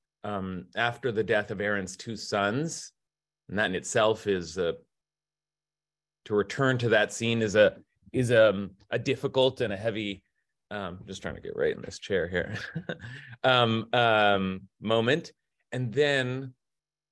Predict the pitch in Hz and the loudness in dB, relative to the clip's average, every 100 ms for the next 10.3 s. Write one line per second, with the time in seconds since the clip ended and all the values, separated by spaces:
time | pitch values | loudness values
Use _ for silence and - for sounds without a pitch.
0 | _ 110 110 101 98 92 87 87 - _ | _ -8 -4 -4 -2 -4 -6 -10 -18 _
1 | _ _ _ _ - - 120 143 156 135 | _ _ _ _ -20 -6 0 2 2 4
2 | 131 120 - 127 123 123 113 - 101 107 | 4 2 0 0 2 0 -2 -6 -6 -2
3 | 107 104 107 107 117 113 - 101 85 76 | -2 -2 -6 -10 -4 -2 -2 -2 -4 -6
4 | - - 95 _ 110 - _ 120 131 110 | -12 -14 -18 _ -10 -10 _ -14 -8 -2
5 | 120 131 135 135 127 120 123 90 113 110 | 0 2 4 2 2 2 2 2 -6 -8
6 | 113 98 98 98 98 95 - 90 - 107 | -2 -2 -2 -2 -2 -2 -8 -16 -14 -14
7 | - - 98 - - - 101 98 104 92 | -14 -12 -12 -12 -14 -4 -2 -2 -2 -4
8 | 92 - - - _ 110 110 95 - 110 | -6 -12 -20 -20 _ -4 -4 -6 -2 2
9 | 101 95 92 - _ _ _ 117 156 175 | 2 2 -4 -12 _ _ _ 6 6 4
10 | - - | -8 -12